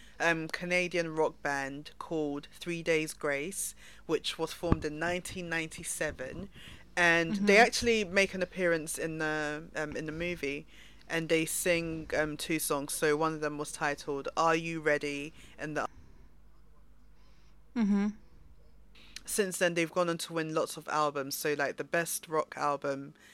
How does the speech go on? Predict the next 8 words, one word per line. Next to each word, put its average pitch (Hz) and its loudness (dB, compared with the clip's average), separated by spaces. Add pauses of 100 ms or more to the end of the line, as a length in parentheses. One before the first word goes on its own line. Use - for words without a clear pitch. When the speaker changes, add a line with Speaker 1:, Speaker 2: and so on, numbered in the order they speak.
(140)
Speaker 1:
best 170 0
group 170 -2
of 151 -12
the 151 0
year, 147 0 (160)
and, 147 -4 (800)
and 165 4
Billboard 170 6